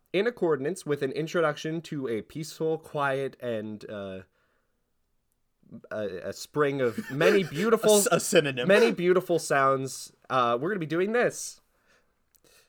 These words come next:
Speaker 2: You gotta be fucking kidding me.
Speaker 1: Read it out loud, Mike.
Speaker 2: Listen to Asmer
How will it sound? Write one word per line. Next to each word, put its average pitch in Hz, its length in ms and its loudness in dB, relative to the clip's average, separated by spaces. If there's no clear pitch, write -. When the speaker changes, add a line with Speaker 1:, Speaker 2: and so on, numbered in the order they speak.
Speaker 2:
You 135 140 -10
gotta 123 260 4
be 107 60 -10
fucking - 360 -12
kidding 110 300 -8
me. 107 180 -12
Speaker 1:
Read 294 200 2
it 233 100 8
out 180 180 4
loud, 131 320 0
Mike. 139 480 0
Speaker 2:
Listen 143 560 -4
to - 240 -6
Asmer 131 520 0